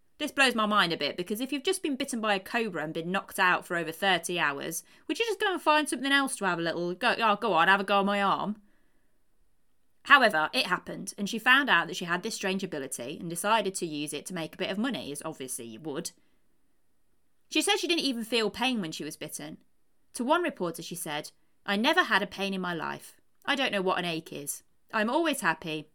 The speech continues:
never sad." She had no sense of touch at all and relied on sight to get on with her daily life. She was an independent entertainer who performed wherever she could, be that doctors' offices, lecture theatres, and dime museums.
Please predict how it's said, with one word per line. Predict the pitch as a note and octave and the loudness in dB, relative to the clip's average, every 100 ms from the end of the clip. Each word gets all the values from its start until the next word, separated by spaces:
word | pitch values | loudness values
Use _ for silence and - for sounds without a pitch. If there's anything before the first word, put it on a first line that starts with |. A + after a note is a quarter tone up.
| - | -10
never | F3 E3+ D3+ | -6 -4 -6
sad." | - C#3 C#3+ - _ _ _ _ _ - | -6 -8 -12 -16 _ _ _ _ _ -8
She | - | 2
had | A#3+ | 2
no | A3+ C#4 | 4 2
sense | D4+ D#4+ C#4+ | 2 -2 -4
of | C4 | -4
touch | B3+ G#3 | -4 -4
at | A3+ F3 | -6 -6
all | D3 C#3+ D3+ | -6 -6 -8
and | F3 E3+ | -6 -4
relied | E3+ G3 A3+ B3 | 2 2 2 0
on | G3+ | -4
sight | E3+ - F3+ B2 - | -4 0 0 -2 -10
to | |
get | - D3+ | -8 -6
on | D#3 D3+ C#3+ | -6 -8 -12
with | D#3 | -12
her | C#3+ | -12
daily | C#3 D#3+ E3+ D#3+ | -8 -6 -4 -2
life. | F#3 D#3 D3 - _ _ _ _ _ _ _ _ _ _ | -2 -2 -6 -18 _ _ _ _ _ _ _ _ _ _
She | - A#3+ | -8 -2
was | A3 | 2
an | |
independent | C#4 F4+ - E4 D4 | 2 2 2 0 2
entertainer | C#4 - G#3+ F3 D#3+ E3 | 0 0 -4 -2 -2 -2
who | F#3 | -2
performed | F#3+ - B3 F#3+ D3+ | -4 0 0 0 -2
wherever | D#3+ D#3+ E3 | 0 0 -2
she | D#3+ | -6
could, | F3 D3 C#3 - _ _ _ | -8 -10 -12 -14 _ _ _
be | F#3 | 0
that | E3+ E3 | 4 4
doctors' | F#3+ G#3 - G3 | 4 2 2 0
offices, | G#3 G3 G3+ F#3 | 0 0 -2 0
lecture | F#3+ G#3 G3 | 0 -2 -6
theatres, | G3+ F#3+ F#3 F#3 F#3 F#3 - _ _ - | -2 0 0 -2 -2 -4 -10 _ _ -4
and | G3 G#3+ G3 | -2 0 4
dime | C#4+ F4+ G#3+ | 6 6 2
museums. | C#3+ D3 C3+ C#3+ C#3 - | -2 -6 -8 -8 -10 -10